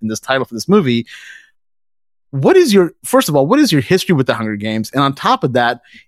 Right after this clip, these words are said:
if you were to be in the Hunger Games, would you survive? I think if all three of us were in the Hunger Games, we would all try to not kill each other until the very end. And then at the very end,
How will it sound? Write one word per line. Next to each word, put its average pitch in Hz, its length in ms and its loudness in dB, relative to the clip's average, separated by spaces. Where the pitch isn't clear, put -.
if 226 220 0
you 220 80 2
were 165 440 2
to 214 80 2
be 185 200 2
in 156 80 4
the 151 80 2
Hunger 139 280 0
Games, 107 580 -4
would 123 280 2
you 123 120 -2
survive? 110 420 0
I 131 100 0
think 196 200 2
if 160 160 0
all 139 160 2
three 135 220 0
of 131 100 2
us 135 100 -2
were 139 60 0
in 135 60 2
the 123 60 0
Hunger 135 180 -2
Games, 135 300 0
we 120 60 -4
would 117 140 0
all 117 160 0
try 117 320 -2
to 107 60 -4
not 110 280 -4
kill 117 140 -6
each 123 160 -2
other 120 160 0
until 117 180 -2
the 110 80 -4
very 107 340 -4
end. 127 260 -6
And 139 120 0
then 139 80 4
at 131 80 2
the 123 80 -2
very 127 340 2
end, 110 260 -4